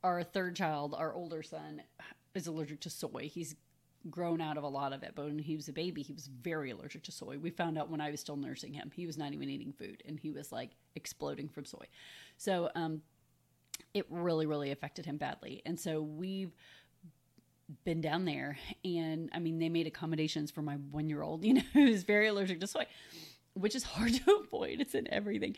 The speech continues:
But, like, so we come from this, this is where we're coming from, very accommodating.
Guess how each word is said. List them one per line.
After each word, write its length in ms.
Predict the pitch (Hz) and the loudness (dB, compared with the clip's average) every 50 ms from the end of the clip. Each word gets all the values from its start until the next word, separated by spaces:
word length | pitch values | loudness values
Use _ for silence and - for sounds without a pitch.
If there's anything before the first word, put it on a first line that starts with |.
| - - - - 285 254 - - | -6 -10 -10 -8 -8 -8 0 0
But, 140 | 254 - | 2 4
like, 200 | 226 233 220 - | 4 4 2 2
so 160 | - - 285 254 | 0 0 0 2
we 200 | 240 254 285 302 | 2 2 0 0
come 260 | - 349 370 349 320 | 2 2 2 2 2
from 240 | - 220 190 180 165 | 2 2 2 2 2
this, 420 | 165 160 175 175 - - - - - _ _ _ _ _ _ _ _ _ _ _ _ _ _ _ _ _ _ - | 2 2 0 0 -2 -6 -8 -10 -12 _ _ _ _ _ _ _ _ _ _ _ _ _ _ _ _ _ _ -10
this 220 | - 180 214 214 208 | -2 0 0 0 2
is 100 | 220 240 | 2 2
where 160 | 208 190 180 | 2 2 2
we're 120 | 180 170 | 2 0
coming 280 | 143 180 165 160 147 143 | -2 -2 -2 -2 -4 -4
from, 240 | - 147 - 156 151 | -6 -8 -10 -8 -6
very 200 | - 170 165 160 | -2 -2 0 0
accommodating. 520 | 156 180 165 151 151 135 127 127 139 160 | 0 -2 -2 -2 -2 -4 -4 -6 -6 -8